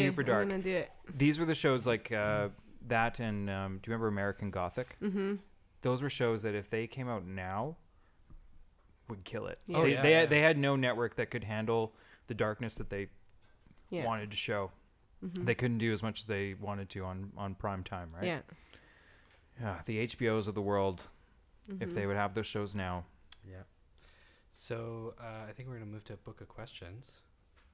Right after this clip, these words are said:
Speaker 1: Are we ready for book of questions?
Speaker 3: Oh, yeah.
Speaker 2: Sure.
Speaker 3: I, I think you
Speaker 2: I think
Speaker 3: picked
Speaker 2: there's
Speaker 3: a,
Speaker 2: a
Speaker 3: you,
Speaker 2: transition,
Speaker 3: you picked a,
Speaker 2: transitional one.
Speaker 3: you've picked a good one.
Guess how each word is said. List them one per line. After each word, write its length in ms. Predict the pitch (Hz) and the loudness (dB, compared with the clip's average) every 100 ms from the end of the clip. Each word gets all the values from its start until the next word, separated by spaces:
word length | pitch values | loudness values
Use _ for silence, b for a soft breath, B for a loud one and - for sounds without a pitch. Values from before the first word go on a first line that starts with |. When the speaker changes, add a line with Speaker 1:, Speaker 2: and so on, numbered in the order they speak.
| - | 2
Speaker 1:
Are 80 | 120 | 4
we 100 | 107 | 6
ready 200 | 101 104 | 4 2
for 100 | 110 | -4
book 160 | 117 | -6
of 60 | - | -4
questions? 400 | 123 123 147 147 | -4 -2 -6 -6
Speaker 3:
Oh, 100 | 117 | -6
yeah. 260 | 101 92 98 - - | -6 -8 -10 -14 -16
Speaker 2:
Sure. 340 | - 185 185 | -8 -4 -4
Speaker 3:
I, 40 | 180 | -6
I 20 | |
think 260 | - 123 | -6 -6
you 80 | 123 | -6
Speaker 2:
I 40 | 120 | -4
think 120 | 190 | -2
Speaker 3:
picked 100 | 226 | -2
Speaker 2:
there's 180 | 220 208 | -2 -2
Speaker 3:
a, 40 | |
Speaker 2:
a 20 | |
Speaker 3:
you, 60 | 202 | -4
Speaker 2:
transition, 640 | 202 202 196 - 185 180 185 - - - | -4 -2 -4 -6 -6 -6 -10 -18 -20 -12
Speaker 3:
you 140 | 123 | -10
picked 60 | - | -4
a, 40 | |
Speaker 2:
transitional 500 | 131 202 95 190 175 | -4 -4 -6 -8 -8
one. 220 | 185 175 - - | -8 -10 -12 -14
Speaker 3:
you've 180 | 127 | -8
picked 200 | - - | -6 -6
a 40 | 107 | -8
good 220 | - 101 | -10 -10
one. 260 | 92 82 | -10 -12